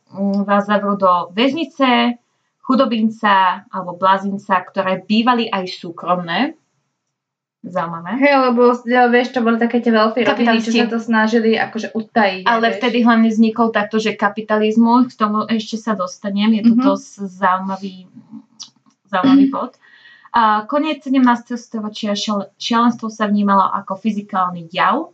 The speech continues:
Speaker 1: na duševne chorých sa pozeralo ako ne-, na necitlivé, divé zvieratá.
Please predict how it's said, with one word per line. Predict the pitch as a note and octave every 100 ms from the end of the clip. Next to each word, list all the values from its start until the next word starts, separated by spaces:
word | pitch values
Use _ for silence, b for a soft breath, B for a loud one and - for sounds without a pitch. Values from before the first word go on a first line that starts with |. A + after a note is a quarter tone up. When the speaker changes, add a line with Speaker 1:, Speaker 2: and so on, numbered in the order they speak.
| -
Speaker 1:
na | G3
duševne | F#3+ A3+ C#4+ B3+ A3+
chorých | A3 A3 A3
sa | F#3 -
pozeralo | G3+ G#3 G3+ F#3+
ako | F#3 - F3+
ne-, | F3 E3+ _
na | F3+ F3 F3
necitlivé, | G3 A3 C#4 B3 A3+ G#3+ G#3
divé | G3+ G3 F#3+
zvieratá. | - E3+ F3+ G3+ G3+ -